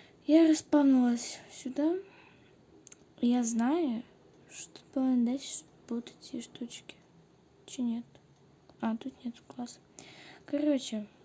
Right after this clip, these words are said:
певно, я вже буду закінчувати, тому що, я думаю, Стоп. Почекайте, а де мій потяг? А, я поняла, ось прикол. Тут, коротше, потяг, о, там, а там, а там, а там. Ще далеко, далеко.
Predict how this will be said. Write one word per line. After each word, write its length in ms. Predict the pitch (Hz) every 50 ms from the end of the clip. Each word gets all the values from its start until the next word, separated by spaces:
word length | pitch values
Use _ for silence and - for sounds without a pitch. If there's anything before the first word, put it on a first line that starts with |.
| - _ - 240
певно, 260 | - 277 285 294 285 285
я 100 | 277 269
вже 140 | 254 262
буду 220 | 254 247 262 254 254
закінчувати, 840 | 240 233 226 - 269 285 311 311 - - - 214 - - 208 214 - - _ _ - -
тому 300 | - 226 240 262 277 277
що, 240 | 269 - - - 247 240 240 233 226
я 160 | 220 226 240 247
думаю, 500 | 233 247 240 240 240 233 220 226 226 233 - - - - _ _ _ _ _ _ _ _ _ _ _ _ _ _ _ - _ _ - - _ _ - _ - - _ _ _ _ _ _ -
Стоп. 320 | - - - - 214 196 - - - - - - _ _ - - -
Почекайте, 640 | - 254 247 262 277 277 285 247 226 220 220 - 226 226 - - -
а 80 | 214
де 100 | 214 240
мій 160 | 269 294 302 311
потяг? 360 | 285 247 226 214 208 208 208 - - - - - _ _ _ _ _ _ _ _ _ _ _ _ _ _ _ _ _ _ _ _ _ -
А, 240 | - 262 233 226 233 - - _ _ _ _ _ _ -
я 120 | - 262
поняла, 360 | 262 269 240 233 220 220 220
ось 80 | 226 220
прикол. 440 | - 247 233 - - 220 214 214 214
Тут, 160 | - - -
коротше, 240 | 262 262 262 - 254
потяг, 400 | - 320 359 359 330 320 - - -
о, 300 | - - 392 403 392 370
там, 320 | 359 - - 262 269 269 254
а 40 |
там, 220 | 247 - 233 226 226
а 60 | 220
там, 180 | 220 214 208 208
а 80 | 208
там. 320 | 208 202 196 196 202 214 214
Ще 140 | - -
далеко, 460 | 220 - 220 233 226 220 - - 226 220
далеко. 400 | 202 208 202 208 202 - 202